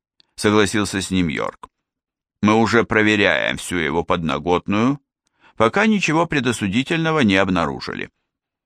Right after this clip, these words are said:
Правда, он развелся в двадцать три года, но это было тридцать лет назад».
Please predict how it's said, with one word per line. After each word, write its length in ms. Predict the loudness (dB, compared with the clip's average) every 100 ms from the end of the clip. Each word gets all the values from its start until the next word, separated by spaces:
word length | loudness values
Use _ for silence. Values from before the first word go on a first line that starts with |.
| -2
Правда, 360 | 2 2 2
он 120 | 2 0
развелся 580 | -2 -2 0 0 0
в 80 | -4
двадцать 460 | 2 2 2 -4 -4
три 200 | -4 -2
года, 460 | 0 0 0 -6 -8 _ _ -2
но 140 | 2
это 220 | 2 2 2
было 280 | 2 2
тридцать 460 | 0 -2 -2 -4 -4
лет 220 | -2 -2
назад». 460 | -2 -4 -4 -8